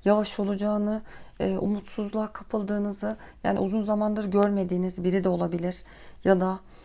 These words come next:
e, haberleşmenizde sanki böyle bir engel girmiştir. E, karşı tarafla alakalı sanki böyle bir izlen-, e, izlenim var arkadaşlar. Ya ondan size böyle bir takip, gizli bir hesap da olabilir ya da aktaran birileri,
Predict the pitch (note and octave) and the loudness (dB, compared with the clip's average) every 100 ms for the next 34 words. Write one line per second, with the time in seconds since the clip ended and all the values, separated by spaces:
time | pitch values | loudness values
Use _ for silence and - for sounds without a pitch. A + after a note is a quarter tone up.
0 | - - - F#3 F3+ F3+ F3+ F#3 G3 G3 | -20 -8 0 0 2 0 0 2 6 6
1 | G3 G3 - G3 F#3 F#3+ F#3 G3 F#3 F#3 | 6 0 0 0 0 -2 -2 -2 -2 2
2 | F#3+ F#3+ F#3+ - F3+ F3+ F3+ F3 F3+ F3+ | 4 4 2 2 4 6 4 2 2 0
3 | F#3 - - G3+ - - - - - - | 0 -2 0 -2 -2 -14 -16 -16 -16 -8
4 | - F#3+ F3+ - G#3+ G#3+ - C4 C4 A#3+ | -2 0 0 -2 -2 -2 -2 -2 -2 -2
5 | A3+ - G3+ A3 G#3+ A3 A3+ A#3 - - | 0 2 4 2 -2 -6 -4 -6 -8 -16
6 | - - - C#4 A#3+ G#3 B3 A#3 A#3 G#3+ | -16 -8 -4 -4 0 2 2 0 -2 -2
7 | F#3+ G3+ G#3 G#3+ - F3+ F3+ G3 F3 G#3 | -2 0 0 -2 -2 -2 0 -2 0 0
8 | G#3+ F3+ E3 E3+ - E3+ E3+ - F3 F3+ | 0 0 -2 -4 -6 -6 -6 -4 -6 -6
9 | - - - F#3+ A#3+ - G#3+ G#3 A3+ C4 | -14 -18 -4 2 4 4 2 2 2 0
10 | B3+ - - F3+ F3+ F3 F3 F#3 F3+ - | 0 -4 -4 -2 0 0 0 -2 -2 -2
11 | G3+ G3+ - G3+ - F#3+ F3+ F#3+ F#3 F#3 | -2 -2 -8 -8 -4 -2 0 0 0 -4
12 | F3+ - F#3 - G#3 G#3 G#3+ G#3 G#3+ G#3+ | -4 -2 -4 -2 -2 0 -2 -2 -4 -6
13 | - - - - - - A3 A3 A#3 - | -12 -16 -20 -20 -4 4 4 4 -2 -10
14 | - - G#3+ - - G#3+ A3+ G#3 F#3 F#3 | -16 2 2 4 0 0 0 2 2 4
15 | F#3+ G3 G3 | 2 -2 -6